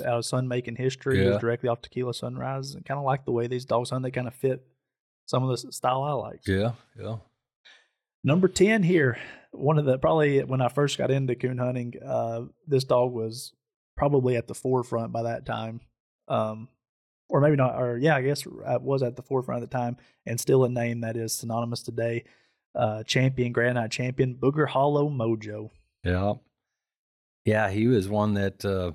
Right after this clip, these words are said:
Speaker 2: he was, uh, running in the Prina series and, and, uh, won the triple, the U K C Triple Crown a couple of years. And, uh, yeah, seventeen hundred and fifty-nine pups sired to date. Hundred and twenty-eight of them are night champions,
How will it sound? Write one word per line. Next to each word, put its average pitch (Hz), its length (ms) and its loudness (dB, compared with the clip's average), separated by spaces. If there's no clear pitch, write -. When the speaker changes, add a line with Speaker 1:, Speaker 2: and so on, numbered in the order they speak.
Speaker 2:
he 98 140 -2
was, 92 340 -4
uh, 85 300 -6
running 101 320 0
in 95 80 0
the 90 80 0
Prina 117 400 2
series 113 580 2
and, 95 260 2
and, 92 400 -4
uh, 90 300 -4
won 101 240 0
the 92 80 0
triple, 110 480 -2
the 101 140 0
U 101 100 2
K 101 180 0
C 101 200 -4
Triple 110 320 -2
Crown 104 480 0
a 101 100 -2
couple 95 320 -2
of 101 60 -2
years. 107 420 2
And, 90 260 -2
uh, 90 140 -6
yeah, 98 180 2
seventeen 143 580 2
hundred 139 300 4
and 98 120 4
fifty-nine 123 540 -2
pups - 340 -4
sired 95 440 0
to 113 80 0
date. 95 340 0
Hundred 131 320 4
and 139 160 2
twenty-eight 120 520 2
of 95 120 2
them 92 120 -2
are 90 120 2
night 98 260 -2
champions, 92 600 -6